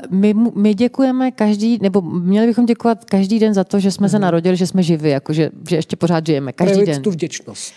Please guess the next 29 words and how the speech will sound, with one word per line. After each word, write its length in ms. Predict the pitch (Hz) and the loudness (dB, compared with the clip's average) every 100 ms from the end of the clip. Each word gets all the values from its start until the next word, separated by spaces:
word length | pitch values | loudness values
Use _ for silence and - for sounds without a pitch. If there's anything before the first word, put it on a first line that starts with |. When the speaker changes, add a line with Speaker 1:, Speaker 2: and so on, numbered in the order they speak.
| _ 160 | _ -6
Speaker 1:
A 60 | |
přes-, 500 | - - - 262 - - | -6 -8 -6 -6 -10 -10
přesto 600 | - 330 - - 226 240 | -4 -2 -4 -6 -4 -4
každoročně 560 | - 196 226 220 - | -4 -2 -2 -2 -6
slavíme 360 | 190 196 196 185 | -4 -4 -4 -4
narozeniny. 600 | 160 147 151 139 123 131 _ _ _ _ _ _ _ _ - - - _ _ _ _ - | -4 -6 -6 -6 -8 -12 _ _ _ _ _ _ _ _ -18 -18 -20 _ _ _ _ -18
Speaker 2:
Jo, 100 | 127 180 | -16 -16
takhle. 240 | - 123 | -16 -10
Speaker 1:
Nějak 220 | 143 147 | -6 -6
významněji. 560 | 170 165 160 160 147 147 | -4 -4 -2 -2 -4 -6
Speaker 2:
Mm, 100 | 143 139 | -12 -12
mm, 80 | |
mm. 240 | 131 135 135 180 | -12 -12 -6 -2
Speaker 1:
Jednou 300 | 190 180 165 | 0 0 -2
za 140 | 156 | -4
rok. 260 | 139 - 147 | -6 -12 -14
Speaker 2:
Mm. 280 | 135 143 147 - | -12 -12 -14 -10
Speaker 1:
A 60 | - | -6
pak 200 | 302 330 | -4 -4
zase 240 | 349 349 | -2 -2
můžeme 340 | 302 294 262 247 | -2 0 -2 -2
každý 380 | 233 226 220 | -2 -4 -4
den 200 | 214 214 | -4 -4
být 180 | 202 202 | -4 -4
rádi, 280 | 185 170 175 | -4 -4 -4
že 100 | 180 | -6
jsme 180 | 175 165 | -8 -8
se 100 | 160 | -6
narodili. 540 | 139 147 156 170 208 | -6 -6 -4 -6 -6